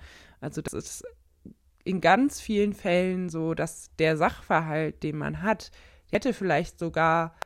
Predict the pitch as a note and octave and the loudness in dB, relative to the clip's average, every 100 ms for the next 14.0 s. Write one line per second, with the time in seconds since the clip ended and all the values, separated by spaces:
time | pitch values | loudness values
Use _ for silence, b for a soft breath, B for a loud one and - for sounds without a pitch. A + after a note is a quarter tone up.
0 | B B _ F3+ A3 F#3+ D#3 F#3+ B3 - | B B _ 0 2 2 0 2 2 0
1 | E3 D#3 D#3 D3+ - - - - C3 C#3+ | -4 -4 -2 -4 -4 -14 -14 -8 -4 0
2 | F2 E3+ E3 - D3 D#3 D#3+ D#3 - G3 | 2 0 -4 -6 -4 -4 -4 -6 -4 -2
3 | G3 F3+ E3+ E3 - _ A#3 - - C3+ | 0 0 -2 -4 -10 _ 4 4 -2 -4
4 | C#3 C3 C3 F3 F3 C#3+ C#3+ D3 D3+ D3 | -2 -2 -2 -4 -4 -6 -8 -12 -6 -6
5 | G#3+ B B B B B - _ _ E3 | -6 B B B B B -20 _ _ 8
6 | F3+ F#3 G3 G3 D#3 F#3 - F3+ - E3 | 8 10 6 6 4 2 0 -4 -2 -2
7 | - F#3+ G3+ F3+ F#3 - E3 D3 E3 - | 0 -2 -2 -4 -4 -4 -4 -6 -8 -12
8 | - - - - - - E3+ - G3 F#3+ | -18 -18 -16 -16 -16 -14 -8 -2 2 2
9 | F#3+ F#3+ - E3 E3 D3+ - _ - - | 2 -2 -4 -4 -4 -6 -12 _ -18 -10
10 | D3+ D3 C#3+ - G#3 G#3 D#3+ D#3+ D#3+ E3 | -8 -6 -8 -2 0 2 2 4 2 0
11 | E3 - - E3+ D#3+ D3+ E3+ - - F#3 | -4 -14 -12 -8 -6 -6 -4 -2 0 -2
12 | F#3 F3 D#3 D3+ G#3+ - F3+ F3+ F#3 F3+ | -2 -2 -2 2 0 2 2 2 4 2
13 | G3 B B B - E3 D#3+ E3 D#3+ D#3+ | 2 B B B -2 2 2 0 -2 -4